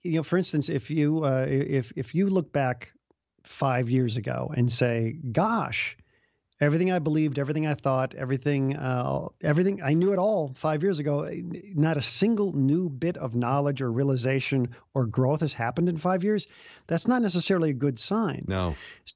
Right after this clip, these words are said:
Speaker 1: What it probably means then is you have to be open to the idea that whatever opinion you might have about some things in life, it can still change, it can still evolve, and that maybe that's part of the, you know, the, the beauty of getting older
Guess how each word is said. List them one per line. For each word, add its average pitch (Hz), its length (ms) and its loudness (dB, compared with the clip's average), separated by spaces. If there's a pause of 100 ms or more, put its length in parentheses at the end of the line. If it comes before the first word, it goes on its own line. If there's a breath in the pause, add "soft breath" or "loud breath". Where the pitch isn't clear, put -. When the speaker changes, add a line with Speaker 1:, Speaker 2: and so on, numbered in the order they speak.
(400)
Speaker 1:
What 175 260 2
it 139 60 -14
probably 240 320 0
means 208 300 0
then 220 160 2
is 185 260 -2
you 160 220 -2
have 170 220 0
to 180 100 0
be 160 160 2
open 160 300 -2
to 151 80 -4
the 139 140 0
idea 139 340 2
that 123 280 -2
whatever 156 640 2
opinion 165 560 0
you 127 100 2
might 127 280 0
have 139 200 -2
about 131 360 0
some 165 340 2
things 196 380 0 (520 soft breath)
in 127 200 2
life, 113 320 -2 (260)
it 123 120 0
can 113 120 0
still 156 320 0
change, 139 640 0 (100)
it 120 120 -8
can 117 120 0
still 165 320 0
evolve, 123 720 0 (1080)
and 120 180 4
that 123 180 -2
maybe 147 600 0 (140)
that's 127 340 -4
part 147 280 -4
of 120 180 -6
the, 131 100 -4
you 131 100 0
know, 113 180 0
the, 113 100 0
the 127 260 0
beauty 151 420 4
of 104 140 -2
getting 120 320 0
older 147 600 -2